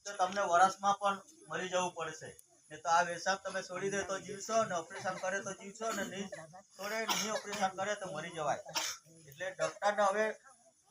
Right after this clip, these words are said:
બીમારીને, દારૂડિયાને ડોક્ટર પાસે જવાનું હતું, પણ ડોક્ટર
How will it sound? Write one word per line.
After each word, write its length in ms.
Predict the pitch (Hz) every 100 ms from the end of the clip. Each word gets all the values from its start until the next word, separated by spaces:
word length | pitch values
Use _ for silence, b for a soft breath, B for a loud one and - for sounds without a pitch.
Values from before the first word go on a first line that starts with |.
| _ _ _
બીમારીને, 680 | 160 175 190 208 208 214 202 151
દારૂડિયાને 560 | 147 160 196 208 208 220
ડોક્ટર 380 | 165 165 208 220
પાસે 280 | 214 208
જવાનું 320 | 196 185 190 190
હતું, 240 | 208 208
પણ 140 | 190
ડોક્ટર 380 | 165 160 156 196